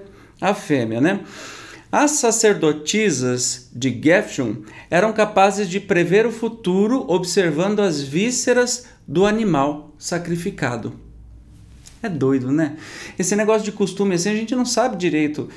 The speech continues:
de onde vem, pra onde vai, mas, assim, tem tênues ligações que pra gente parece tudo meio maluco e meio que se pergunta assim, "Ah, por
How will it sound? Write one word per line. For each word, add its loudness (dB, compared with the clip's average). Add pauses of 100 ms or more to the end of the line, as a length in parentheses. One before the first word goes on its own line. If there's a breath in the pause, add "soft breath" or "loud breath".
(180 loud breath)
de 0
onde 2
vem, 0
pra 2
onde 2
vai, 0
mas, -2
assim, 0 (440 loud breath)
tem 2
tênues 2
ligações 0
que -6
pra 2
gente -2
parece 0
tudo -4
meio -2
maluco 0 (360 loud breath)
e 4
meio 2
que -12
se -4
pergunta 0
assim, 0
"Ah, 0 (140)
por -4